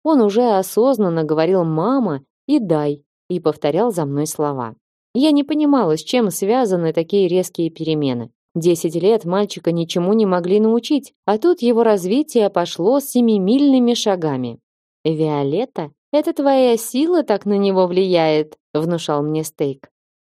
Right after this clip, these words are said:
«Не выдумывай», отмахивалась я. «Никакой силы нет». Микаэль в этот момент сидел рядом на полу и складывал деревянные дощечки. Я сделала примитивные пазлы из восьми частей.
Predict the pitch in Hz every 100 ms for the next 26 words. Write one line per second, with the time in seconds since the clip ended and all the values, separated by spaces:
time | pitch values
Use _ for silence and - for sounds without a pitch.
0 | - 226 247 247 220 196 175 156 160 160
1 | _ - 165 180 165 160 165 160 165 165
2 | 160 151 151 _ - 254 247 233 247 247
3 | 226 240 226 240 226 165 - _ _ _
4 | _ - 185 214 214 254 330 277 214 254
5 | 214 190 175 190 285 277 - - 220 320
6 | 269 233 - 294 185 277 240 320 226 -
7 | 214 262 262 233 247 170 156 151 185 196
8 | 175 165 165 - 143 135 - 127 135 _
9 | - 156 175 170 160 170 156 156 156 175
10 | 180 185 - 147 147 165 196 247 202 165
11 | 151 - 185 180 175 - 233 233 262 -
12 | - 139 120